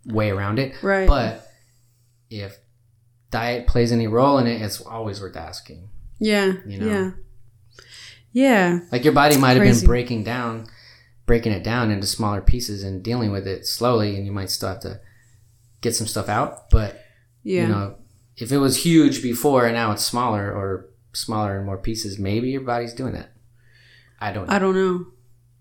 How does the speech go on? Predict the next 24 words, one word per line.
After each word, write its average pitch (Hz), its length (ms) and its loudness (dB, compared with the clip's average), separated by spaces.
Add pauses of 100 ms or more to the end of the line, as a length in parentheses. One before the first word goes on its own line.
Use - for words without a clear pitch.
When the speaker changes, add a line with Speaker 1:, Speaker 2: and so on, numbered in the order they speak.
(120)
Speaker 2:
I 202 120 0
don't 202 160 2
know. 190 420 0 (240)
Speaker 1:
But - 120 6
Speaker 2:
I - 40 8
Speaker 1:
if 202 60 6
Speaker 2:
do 226 100 10
Speaker 1:
you're 254 100 10
Speaker 2:
know 233 160 8
there's 208 260 6
still 202 220 4
a 190 40 2
problem. 180 580 0 (160)
Speaker 1:
Yeah. 95 280 -10 (280)
Speaker 2:
Yeah. 180 320 0 (1080)
And 202 100 6
I'm 202 100 6
still 214 240 6
very 180 300 6
anemic. 175 480 0 (1400)
So 233 340 8
I've 214 200 6
had 214 280 6
some 196 440 0